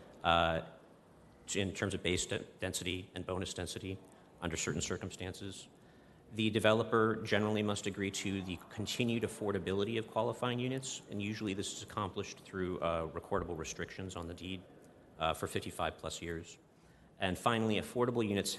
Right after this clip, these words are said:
have to have equal access to common areas and amenities and may not be segregated from the market rate units.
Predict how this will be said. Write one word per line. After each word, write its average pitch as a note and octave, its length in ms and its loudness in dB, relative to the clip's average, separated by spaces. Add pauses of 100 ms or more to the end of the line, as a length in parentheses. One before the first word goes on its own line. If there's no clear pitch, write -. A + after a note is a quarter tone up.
(100)
have A2 140 0
to A2 80 -6
have F#2+ 220 -2
equal G2+ 320 -4
access - 460 -2
to - 120 -8
common A2+ 400 2
areas E2 460 -2
and E2 80 -8
amenities E2 760 -4 (380)
and F2 100 0
may F2 80 2
not G2 240 0
be G2 60 -6
segregated E2 640 -2
from D#2 240 -8
the D#2+ 80 -6
market D2 320 -4
rate - 180 -10
units. - 320 -18